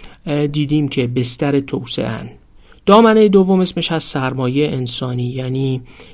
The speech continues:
بهداشت و مهارت نیروی انسانی و نیروی کار حال و آینده جزء این دامنه‌ان. دامنهٔ سوم هست بازارها، بازار محصولات، بازار نیروی کار، رقابت در بازار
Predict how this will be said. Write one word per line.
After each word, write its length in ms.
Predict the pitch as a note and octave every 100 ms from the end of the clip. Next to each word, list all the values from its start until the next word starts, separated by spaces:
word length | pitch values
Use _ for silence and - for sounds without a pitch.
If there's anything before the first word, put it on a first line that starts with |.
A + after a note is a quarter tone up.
| - -
بهداشت 720 | C#3+ A#2+ A#2+ D3+ D3+ - D3+
و 240 | C3 B2+
مهارت 580 | B2+ C3 C3 C3 D3+ F3
نیروی 320 | E3+ E3 E3+
انسانی 540 | E3 D#3+ D#3 D#3 E3
و 180 | D#3+ D3+
نیروی 380 | C#3+ C3+ C3+ C3
کار 260 | C3 D#3+ C#3+
حال 300 | B2+ C3 C3
و 40 |
آینده 640 | C#3 C3+ C#3 C#3 C#3+ F3 F3+
جزء 300 | D#3+ D#3 D#3
این 480 | D#3+ D3 C3+ A#2+ A#2+ - - - -
دامنه‌ان. 640 | C#3+ B2+ A#2+ A#2+ B2 - - - _ - - - -
دامنهٔ 880 | G3 A3+ A3 A3 G#3 G3 F#3+ E3+
سوم 600 | D3 - D#3 D3 C#3+ D3+ D3
هست 360 | C3+ C#3 C#3 C#3+
بازارها، 840 | C3+ B2+ B2 B2 A#2 A#2+ B2+ B2 - - - - - -
بازار 460 | C#3 C3+ C3+ C3+
محصولات، 680 | C3 B2+ A#2+ - C3 D3 D#3+ -
بازار 280 | C3 B2+ C3
نیروی 420 | C3 B2 A#2+ A#2
کار، 520 | A#2+ - D3+ D#3+ D#3
رقابت 540 | D3 C3 B2 B2+ E3+ F#3
در 180 | F3+
بازار 680 | E3 D#3 D#3 D3+ D#3 D3+ D3